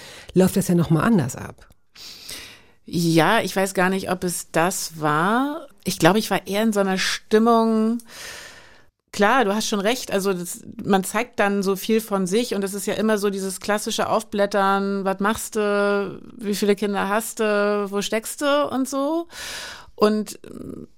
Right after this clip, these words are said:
Speaker 2: mir war da irgendwie unwohl, mir war das unangenehm und ich, ich weiß gar nicht warum,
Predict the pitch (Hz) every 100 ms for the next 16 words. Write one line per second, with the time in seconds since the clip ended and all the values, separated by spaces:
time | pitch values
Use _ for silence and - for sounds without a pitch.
0 | - 202 214 220 240 226 240 254 214 339
1 | 254 180 185 190 214 - - - 254 320
2 | 220 175 160 156 156 160 - - 185 185
3 | - - - 196 196 220 226 208 202 -
4 | - 208 - 202 190 180 185 247 339